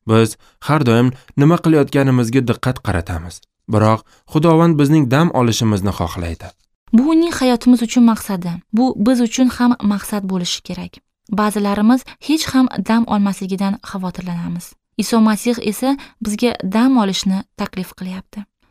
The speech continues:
Speaker 2: Faqat jismonan emas, ruhan, hissan va aqlan charchashda ham dam olish kerak.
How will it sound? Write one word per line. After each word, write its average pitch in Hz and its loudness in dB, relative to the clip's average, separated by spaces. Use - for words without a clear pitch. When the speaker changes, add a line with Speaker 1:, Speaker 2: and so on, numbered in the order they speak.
Speaker 2:
Faqat 233 -2
jismonan 220 2
emas, 202 2
ruhan, 202 -4
hissan 202 -4
va 196 -4
aqlan 233 -4
charchashda - -8
ham 226 -2
dam 190 -4
olish 175 -8
kerak. 180 -12